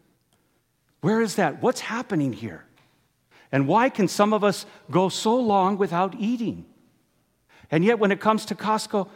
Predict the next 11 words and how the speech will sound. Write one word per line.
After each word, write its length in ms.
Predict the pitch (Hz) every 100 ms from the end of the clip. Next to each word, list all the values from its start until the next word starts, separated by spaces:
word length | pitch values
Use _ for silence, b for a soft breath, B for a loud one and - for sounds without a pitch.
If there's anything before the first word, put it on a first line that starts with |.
| B B
you 160 | 131
never 360 | 113 156 220 220
miss. 600 | 202 113 - - - - _ _ _ _ _ _ _ _ _ _ _ _
Those 220 | 165 196
are 80 | 208
the 100 | 165
most 240 | 160 151 -
faithful 360 | 202 214 214
people 380 | 202 190 185 175
in 100 | 156
Scottsdale. 640 | - 147 120 - 95 -